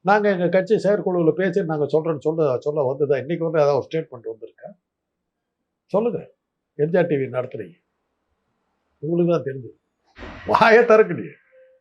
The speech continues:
அமித்ஷா மா-, சொல்லிவிட்டார், மாற்றி விடுவாரா, மாற்றி விடுவாரான்னு சொல்லிட்டு இருக்காங்க. பழனிசாமியை ப-, செங்கோட்டையனை யாரும் ஒண்ணுமே சொல்லலையே.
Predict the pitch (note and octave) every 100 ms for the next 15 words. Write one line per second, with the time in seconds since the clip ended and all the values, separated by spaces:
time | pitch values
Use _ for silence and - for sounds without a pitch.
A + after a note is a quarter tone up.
0 | _ _ B2 F3+ A3+ G#3 G#3 F#3+ F#3 E3+
1 | F3+ G#3 G3+ G3 F#3+ E3 G3 F#3+ F#3 F#3
2 | F#3 E3+ F3+ F3 F3+ F3+ F#3 E3 F3 F3
3 | F3 G#3 A3 G#3 _ _ C#3+ D3 A3 A3
4 | A3+ A#3+ G#3+ G#3+ G3+ G3 F#3+ F#3+ G3+ G#3+
5 | G#3+ A3 G#3+ D#3+ A3+ B3 A3 A3+ A#3+ A3+
6 | A3 A3 D#3